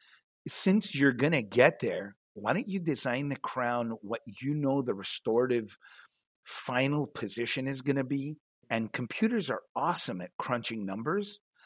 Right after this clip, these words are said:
So what you would do is, y-, you know, if you really reverse engineer this and think about it the right way, what did we do in the beginning? We would make a crown, and then we would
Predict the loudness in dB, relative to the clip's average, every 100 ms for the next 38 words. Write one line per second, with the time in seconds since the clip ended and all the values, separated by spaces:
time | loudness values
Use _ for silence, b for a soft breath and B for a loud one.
0 | b 0 6 8 6 2 2 2 4 4
1 | 4 4 0 -6 _ _ _ _ _ _
2 | -20 -10 -2 2 2 2 0 2 4 2
3 | 0 0 4 4 2 0 -2 0 -2 -2
4 | -2 -4 -4 -2 0 2 4 2 -2 -4
5 | 0 2 2 2 0 0 2 2 2 2
6 | 2 2 2 -2 -4 -4 -4 -4 -8 -8
7 | -10 -12 -14 -14 -6 -4 -2 -2 -4 -10
8 | _ _ _ _ _ -6 -2 0 0 -2
9 | -4 -6 -8